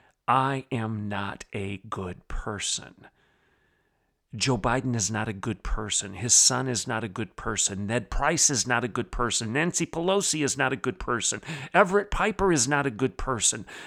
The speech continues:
None of us are good, for all have sinned and fallen short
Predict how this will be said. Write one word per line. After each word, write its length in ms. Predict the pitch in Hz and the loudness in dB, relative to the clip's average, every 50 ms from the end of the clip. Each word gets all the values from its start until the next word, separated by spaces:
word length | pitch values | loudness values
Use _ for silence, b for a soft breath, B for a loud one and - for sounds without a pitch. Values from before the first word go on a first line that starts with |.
| B B | B B
None 260 | 127 156 180 196 190 | 0 0 0 2 2
of 160 | 190 175 - | 0 0 0
us 280 | 160 147 120 - - - B B B B | 0 4 4 4 4 4 B B B B
are 160 | - 131 143 | 0 0 0
good, 340 | 131 113 139 147 139 120 - | 2 2 4 4 4 4 2
for 220 | - - 139 139 - - | 2 2 2 2 4 4
all 360 | 156 180 185 180 170 151 - B B B B B B B _ _ _ _ _ _ _ - | 4 6 6 4 4 2 -2 B B B B B B B _ _ _ _ _ _ _ -8
have 200 | - 120 104 - | -6 -4 2 4
sinned 440 | - - - 107 101 101 98 90 107 | 6 6 6 4 2 -2 -4 -6 -6
and 140 | 113 107 | -8 -8
fallen 320 | - - 110 110 110 110 107 | -6 -4 -4 -2 -2 -2 0
short 460 | - - - - 113 110 104 - - | 0 0 0 2 0 0 0 -2 -6